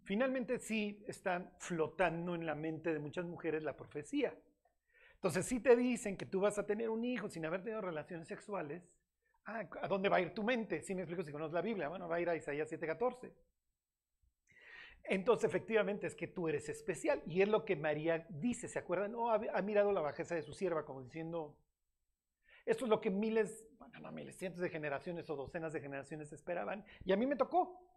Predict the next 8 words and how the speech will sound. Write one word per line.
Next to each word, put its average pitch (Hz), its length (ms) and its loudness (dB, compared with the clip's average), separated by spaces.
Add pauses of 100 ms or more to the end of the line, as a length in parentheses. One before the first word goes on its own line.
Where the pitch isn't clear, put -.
(460)
Entonces, 202 360 -2 (160)
por 180 160 4
algo, 220 420 -2 (380)
¿sí - 120 -6
me 175 80 0
explico? 175 520 -8
Por 147 160 0
algo. 160 360 -2